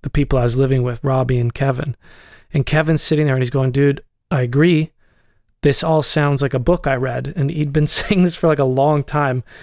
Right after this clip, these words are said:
that you should read this book. But he's like, even, he's like, "Now more than ever," he's like, "The stuff you're saying is, like, verbatim what I read in this book called The War of Art."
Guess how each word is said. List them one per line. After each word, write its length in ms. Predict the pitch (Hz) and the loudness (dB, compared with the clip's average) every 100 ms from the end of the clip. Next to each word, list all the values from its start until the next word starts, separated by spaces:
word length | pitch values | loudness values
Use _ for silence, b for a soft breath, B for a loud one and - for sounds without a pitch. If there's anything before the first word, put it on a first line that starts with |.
| B B B B B - | B B B B B -2
that 480 | 135 131 - - - _ _ - - | 0 0 -4 -8 -8 _ _ -20 -4
you 120 | 156 | -2
should 180 | - 139 | -2 -2
read 180 | 139 143 | -2 0
this 140 | 131 | -2
book. 400 | - 180 151 - | 0 0 0 -8
But 120 | 151 147 | -6 -4
he's 160 | 131 | 0
like, 220 | 147 127 - | -2 -2 -4
even, 300 | 165 160 156 | -4 -2 -2
he's 160 | 139 | -2
like, 120 | 147 143 | -2 0
"Now 160 | 156 | 0
more 160 | 165 160 | 2 2
than 100 | 143 | 2
ever," 180 | 147 131 | 0 -2
he's 120 | 127 | -4
like, 80 | 127 | -4
"The 80 | |
stuff 240 | - 156 - | -2 -2 -2
you're 80 | 147 | -2
saying 240 | 147 139 | -2 -2
is, 120 | 123 | -2
like, 180 | 131 120 _ | -4 -6 _
verbatim 540 | 139 135 131 135 123 110 _ _ | -6 -2 0 0 -2 -6 _ _
what 160 | 156 139 | -4 -2
I 60 | 127 | 0
read 180 | 139 | 2
in 40 | 156 | 0
this 120 | 139 | 0
book 360 | - 143 - - _ _ _ _ _ _ _ - - | -2 -2 -4 -20 _ _ _ _ _ _ _ -18 -2
called 200 | 127 123 | 0 0
The 60 | |
War 220 | 120 131 | 0 0
of 120 | 131 - | 0 0
Art." 320 | 131 131 | 0 -2